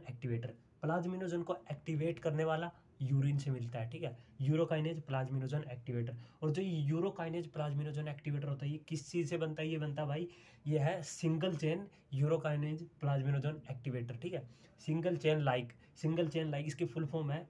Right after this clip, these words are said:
एस सी यू पी ए की, single chain like urokinase plasminogen activator, ठीक है। अब देखिए, प्लाज्मिन बन गया, यहाँ तक फि-, मैं बिल्कुल पहले देखिए normal discuss करूँगा। प्लाज्मिन क्या करेगा भाई, आपका जो fibrin, जो मैंने बताया था कि stabilize the fibrin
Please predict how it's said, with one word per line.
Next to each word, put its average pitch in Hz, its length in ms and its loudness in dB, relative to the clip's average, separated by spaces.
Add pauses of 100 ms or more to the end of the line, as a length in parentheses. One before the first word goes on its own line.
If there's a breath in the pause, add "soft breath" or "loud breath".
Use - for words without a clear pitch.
एस 143 160 -4
सी 151 240 0
यू 139 180 2
पी 139 240 -2
ए 135 100 0
की, 170 180 -4 (360 loud breath)
single 160 380 0
chain 156 240 0
like 143 280 -2 (140)
urokinase 143 680 0
plasminogen 135 560 0
activator, 120 580 -2
ठीक 156 120 -6
है। 123 100 -4 (320 loud breath)
अब 156 140 2
देखिए, 143 260 0
प्लाज्मिन 170 500 2
बन 196 140 -2
गया, 170 240 -4 (140)
यहाँ 160 200 0
तक 175 120 -6
फि-, 170 240 -2
मैं 165 180 2
बिल्कुल 165 280 0
पहले 160 220 0
देखिए 160 220 -2
normal 151 300 2
discuss 135 260 0
करूँगा। 117 260 -4 (280 loud breath)
प्लाज्मिन 185 360 4
क्या 202 120 4
करेगा 190 260 0
भाई, 175 160 2
आपका 180 300 -4 (280 loud breath)
जो 151 200 4
fibrin, 160 520 0 (100)
जो 151 220 2
मैंने 147 180 0
बताया 143 240 0
था 147 100 -2
कि 156 120 -2
stabilize 143 520 0
the 151 80 0
fibrin 147 360 0